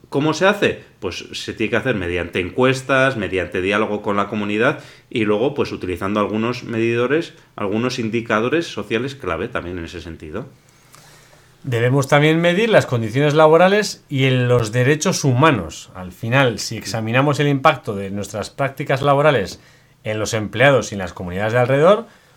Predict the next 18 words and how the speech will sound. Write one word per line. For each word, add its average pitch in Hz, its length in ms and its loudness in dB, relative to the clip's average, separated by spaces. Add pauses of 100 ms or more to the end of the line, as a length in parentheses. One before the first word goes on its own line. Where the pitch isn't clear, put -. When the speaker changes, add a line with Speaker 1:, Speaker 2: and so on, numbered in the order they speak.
Speaker 2:
pues 101 200 -10
seremos 104 280 -4
capaces 123 540 2
de 147 160 4
ver 160 140 4
la 127 140 4
evolución. 85 600 -4 (400)
¿Qué 127 140 -6
podemos 165 320 4
hacer? 202 320 4
Pues 101 340 -10
auditorías 95 480 0
laborales, 107 500 6
encuesta 117 440 -2
de 160 80 4
satisfacción 101 800 -4 (420)
y 117 140 -4
evaluación 104 840 2